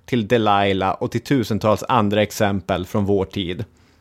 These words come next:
Jag började läsa på om mordballaden. När Musikmuseet tjugohundraett bjöd in till en utställning om medeltida ballader så kallade de den talande nog för mord och hor. Och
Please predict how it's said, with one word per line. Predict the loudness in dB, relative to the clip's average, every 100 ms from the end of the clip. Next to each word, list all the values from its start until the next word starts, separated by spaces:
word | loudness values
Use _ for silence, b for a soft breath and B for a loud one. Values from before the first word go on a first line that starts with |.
| b b
Jag | -2 0
började | 2 2
läsa | 2 2 0
på | -2 0 0
om | -2 -6 -4
mordballaden. | 0 0 0 -4 -8 -12 -2 0 4 2 2 0 -6 -6 -10 _ _ _ _ _ _ _ _
När | -2 0
Musikmuseet | 2 0 0 -2 0 0 2 0 0 -4
tjugohundraett | 0 2 2 2 0 -2 -4 -4
bjöd | 0 2
in | 2 2
till | 2
en | 0
utställning | 0 -2 -2 -2 0 2 0
om | 0 2
medeltida | 2 0 -2 -2 -2 2
ballader | 2 4 4 2 0 -4 -4 b b
så | -12 -10
kallade | -2 0 2 2 2
de | 2 2
den | 0 -2
talande | -4 0 2 2 0 0
nog | 0 -2
för | -2 -2
mord | 0 0 0 0 -2
och | -2 -6
hor. | -2 -2 -2 -6 -6 -6 b b b b b _
Och | 2 2